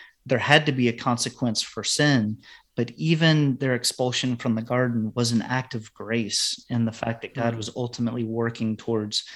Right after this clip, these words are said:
Speaker 1: uh, our redemption. And so I think that's really important for leaders to be aware of at the very beginning, that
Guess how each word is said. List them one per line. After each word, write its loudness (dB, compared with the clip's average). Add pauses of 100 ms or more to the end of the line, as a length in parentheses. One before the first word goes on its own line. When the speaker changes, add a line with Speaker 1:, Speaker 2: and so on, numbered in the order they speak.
(320)
Speaker 1:
uh, -4
our 2
redemption. -2
And -4
so 0 (960)
I -2
think 6
that's 6
really 6
important 2
for -4
leaders -2
to -6
be 0
aware 0
of 0
at -12
the -10
very -2
beginning, -4
that -6